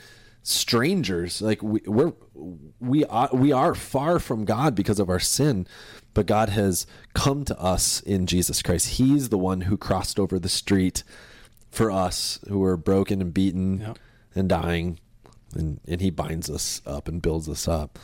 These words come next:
Speaker 1: And I, I th-, I just, I believe that's our calling, you know, as we preached on the, in the Good Samaritan on Sunday, this, just this, take off the blinders, notice the people around you, step across the street,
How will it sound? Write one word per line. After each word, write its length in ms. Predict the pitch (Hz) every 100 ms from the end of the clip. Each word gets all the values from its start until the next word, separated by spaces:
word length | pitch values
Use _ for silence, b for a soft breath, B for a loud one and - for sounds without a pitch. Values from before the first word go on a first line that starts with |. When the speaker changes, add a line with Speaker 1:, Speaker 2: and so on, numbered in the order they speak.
| B B B B B
Speaker 1:
And 100 | 101
I, 220 | 98 90 - - -
I 120 | 95
th-, 300 | 87 - 82
I 20 | 95
just, 340 | 90 101 -
I 60 | 90
believe 440 | 85 98 110 117
that's 180 | 101 -
our 100 | 82
calling, 600 | - - 95 101 92 85
you 60 | 87
know, 120 | 90
as 100 | 85
we 80 | 87
preached 520 | - 92 92 - -
on 120 | 87
the, 200 | 87 87 -
in 80 | 90
the 60 |
Good 220 | 80 90
Samaritan 640 | - 87 87 90 90 - 85
on 220 | 82 85
Sunday, 560 | - - 90 87 82
this, 300 | 85 87 - - B B B -
just 300 | 107 95 -
this, 340 | 87 - - B B B B B B - -
take 260 | - 110 117
off 180 | 117
the 80 | -
blinders, 840 | 95 98 98 98 101 95 - - -
notice 520 | 95 101 110 123 117
the 100 | 113
people 340 | - 110 107 107
around 420 | 95 90 92 90
you, 180 | 90 90
step 480 | - - 110 110 120
across 560 | - 107 98 - -
the 140 | - 110
street, 600 | - - 95 92 - -